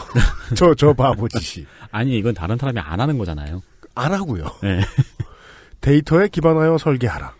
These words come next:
Speaker 1: 사용하기 쉽게 하기 위해 수고를 마다하지 말라. 아, 중요한 얘기네요. 마다했죠. <laughs> 아, 안 돼, 안 돼, 필요 없어, 필요 없어, 했다.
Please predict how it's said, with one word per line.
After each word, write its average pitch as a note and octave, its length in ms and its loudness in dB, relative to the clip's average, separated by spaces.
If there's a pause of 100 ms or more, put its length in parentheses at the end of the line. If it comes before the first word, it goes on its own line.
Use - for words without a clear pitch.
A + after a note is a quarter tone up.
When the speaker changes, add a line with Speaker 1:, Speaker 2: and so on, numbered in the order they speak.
(640)
Speaker 1:
사용하기 F3+ 460 2
쉽게 E3+ 300 -2
하기 C#3+ 320 2
위해 D#3+ 200 4
수고를 F3 480 0
마다하지 D3+ 500 0
말라. D#2+ 360 -8 (1200)
아, D#2+ 220 -10
중요한 D#2 360 -12
얘기네요. - 260 -20 (1000)
마다했죠. A2 720 -4 (840)
<laughs> - 800 -16
아, G#3+ 720 4
안 G3+ 140 0
돼, F#3 80 2
안 E3+ 80 2
돼, D#3+ 80 -4
필요 F#3 160 0
없어, D#3 140 0
필요 D#3+ 160 0
없어, C#3 160 0
했다. A#2+ 300 2